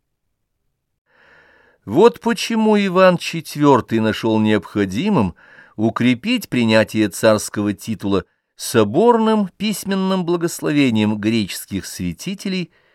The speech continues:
со вселенским патриархом Константинопольским во главе.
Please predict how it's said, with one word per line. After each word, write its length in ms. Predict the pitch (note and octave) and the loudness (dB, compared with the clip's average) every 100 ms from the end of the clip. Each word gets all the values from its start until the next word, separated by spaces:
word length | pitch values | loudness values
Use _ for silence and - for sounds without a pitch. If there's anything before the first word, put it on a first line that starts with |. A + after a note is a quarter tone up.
| _ _ | _ _
со 240 | - - B2 | -8 0 0
вселенским 720 | - D3 F#3 A#3 - - G#2+ | 0 0 4 2 2 -4 -4
патриархом 760 | G#2+ G2 G2+ G#2 G2+ - G2+ - _ _ | -4 -2 4 6 6 2 -6 -6 _ _
Константинопольским 1120 | - A2 - G#2+ F#2+ G#2 F#2+ F2+ B2 - - D#3 | -2 -2 0 -2 -2 0 0 0 -4 -8 -10 -8
во 80 | |
главе. 380 | D#3 D#3 A2 F2+ | -6 -4 -4 -6